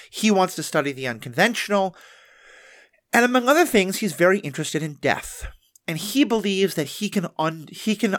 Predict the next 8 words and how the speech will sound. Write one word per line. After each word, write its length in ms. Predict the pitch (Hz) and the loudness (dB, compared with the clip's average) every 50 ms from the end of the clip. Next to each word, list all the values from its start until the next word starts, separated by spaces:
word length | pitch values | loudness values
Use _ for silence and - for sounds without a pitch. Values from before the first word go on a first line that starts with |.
| - | 0
undo 400 | - 160 165 156 143 151 156 139 | 0 -2 -2 -2 -2 -2 -4 -4
death. 340 | 123 - 131 110 80 - - | -2 0 0 0 0 -2 -8
He 100 | - 151 | -14 -14
comes 320 | - - 185 180 180 165 | -6 -4 -4 -4 -2 -4
to 60 | 180 156 | -4 -4
believe 340 | - 135 120 127 123 - | -4 -4 -4 -6 -6 -6
that. 240 | - 82 73 71 - _ - - - - - - _ _ _ _ _ 180 | -4 -6 -6 -6 -8 _ -20 -20 -20 -20 -20 -20 _ _ _ _ _ 2
And, 480 | 180 175 180 175 175 180 180 156 - | 4 4 6 4 4 2 -2 -8 -12